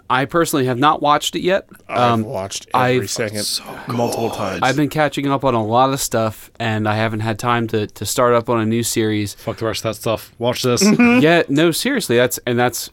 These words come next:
Speaker 1: really what I've been getting the vibe of, because people who don't watch, uh, are,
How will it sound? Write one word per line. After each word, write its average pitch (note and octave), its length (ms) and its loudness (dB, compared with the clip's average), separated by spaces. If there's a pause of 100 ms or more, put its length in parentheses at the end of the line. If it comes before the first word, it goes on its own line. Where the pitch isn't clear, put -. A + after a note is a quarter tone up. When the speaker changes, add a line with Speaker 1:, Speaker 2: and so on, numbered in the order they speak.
(120)
Speaker 1:
really D3 380 0
what C#3+ 120 2
I've B2+ 160 2
been B2 100 -2
getting C3 220 -4
the A2 80 -2
vibe A2 320 2
of, G2+ 360 -4
because A#2 380 -2
people E3+ 340 -6
who D3 200 -2 (100)
don't B2+ 400 2
watch, A2+ 840 -2 (600)
uh, G2+ 300 0 (1000)
are, B2+ 500 -6